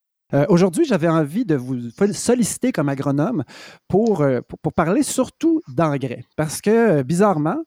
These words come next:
euh, moi, je, souvent, ce que j'essaie de faire, c'est d'essayer de voir ce que l'actualité nous propose et de faire des liens. Et évidemment, qu'est-ce qui est dans l'actualité depuis, euh, quelques,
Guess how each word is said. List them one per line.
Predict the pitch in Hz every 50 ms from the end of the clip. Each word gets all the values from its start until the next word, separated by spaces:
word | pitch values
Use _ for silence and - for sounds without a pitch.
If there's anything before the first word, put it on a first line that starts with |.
| - _ _ _ 139
euh, | 123 117 113
moi, | 135 180
je, | - 156
souvent, | - - - 175 160 220
ce | 269 -
que | 202
j'essaie | 156 147 - 180 170
de | 156 135
faire, | - 165 196 233
c'est | - 156
d'essayer | 139 131 123 - 202
de | 190
voir | 170 190 214
ce | - -
que | 165
l'actualité | 135 135 - - - 160 147 127 127 - 185 196
nous | 175 151
propose | - 139 127 - 156 233 285 269 208 - - -
et | 165 165
de | 147 139
faire | - - 208 240 202
des | 170 151 139 120
liens. | 117 127 123 - - - - - - - - -
Et | 135 139 131 120
évidemment, | 127 127 139 160 147 156 190 196
qu'est-ce | - - 190 180 -
qui | -
est |
dans | 156 156
l'actualité | 143 139 - - 147 131 131 - - 175 160
depuis, | 135 127 - - - 135 135 147 143 127
euh, | 117 104 - _ _ _ _ -
quelques, | - 123 120 - 139